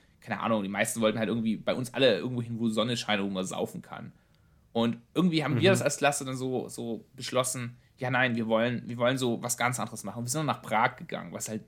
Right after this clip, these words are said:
Speaker 1: mega cool war, weil, ja, keine Ahnung, es war halt eine Stadt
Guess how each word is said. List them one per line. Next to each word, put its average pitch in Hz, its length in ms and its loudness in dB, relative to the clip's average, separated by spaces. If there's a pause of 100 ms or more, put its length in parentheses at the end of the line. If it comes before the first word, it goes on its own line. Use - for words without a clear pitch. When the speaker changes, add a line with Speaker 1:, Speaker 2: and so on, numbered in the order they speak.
Speaker 1:
mega 139 340 2 (140)
cool 151 160 2
war, 104 340 2 (380)
weil, 101 560 4 (180)
ja, 113 200 2
keine 127 260 -2
Ahnung, 104 320 0 (280)
es - 140 -4
war 120 120 4
halt 123 340 2
eine 117 120 -4
Stadt - 440 0